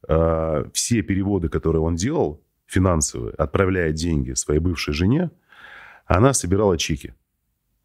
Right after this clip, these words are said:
и складировала их. А он не знал об этом.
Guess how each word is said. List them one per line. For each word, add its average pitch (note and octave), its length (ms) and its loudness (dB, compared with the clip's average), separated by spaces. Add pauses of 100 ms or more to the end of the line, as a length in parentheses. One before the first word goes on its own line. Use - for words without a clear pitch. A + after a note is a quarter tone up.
(180)
и G2 60 2
складировала F2 600 0
их. - 220 -12 (960)
А - 80 6
он B2+ 140 8
не C3 60 6
знал G2+ 280 4
об B1+ 140 0
этом. C2+ 240 -8